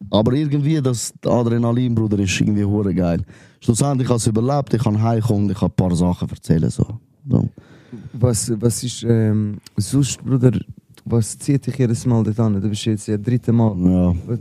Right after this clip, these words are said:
Speaker 2: Wenn du ankommst, was ist das, was du empfiehlst, zum zu machen, Gadi?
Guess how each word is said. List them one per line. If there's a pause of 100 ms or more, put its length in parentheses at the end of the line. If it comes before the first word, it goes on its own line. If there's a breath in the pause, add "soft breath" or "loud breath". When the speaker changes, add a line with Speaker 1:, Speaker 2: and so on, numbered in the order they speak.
(140)
Speaker 2:
Wenn
du (760)
ankommst,
was
ist
das,
was
du
empfiehlst, (160)
zum
zu
machen,
Gadi?